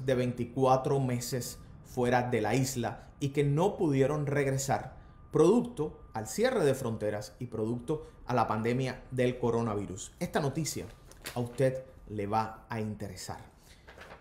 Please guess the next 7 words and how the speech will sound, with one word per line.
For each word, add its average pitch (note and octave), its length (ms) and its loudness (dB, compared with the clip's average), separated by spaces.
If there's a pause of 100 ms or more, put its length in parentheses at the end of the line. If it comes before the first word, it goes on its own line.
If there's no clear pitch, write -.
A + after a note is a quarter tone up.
(180)
El D3 120 4
régimen A3+ 460 6
cubano B2+ 360 2 (840)
en F3 160 2
las A#2+ 220 0
últimas E3+ 400 0
horas - 360 -6